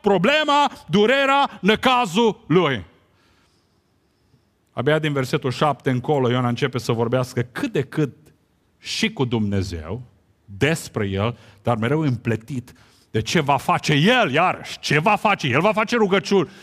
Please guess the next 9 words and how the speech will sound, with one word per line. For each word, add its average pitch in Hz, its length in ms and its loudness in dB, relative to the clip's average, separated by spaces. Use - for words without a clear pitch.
el 156 140 4
va 202 120 2
face 220 260 -2
juruințe, 196 520 2
el 131 80 2
va 190 120 2
merge 208 280 0
la 202 100 2
templu. 147 560 0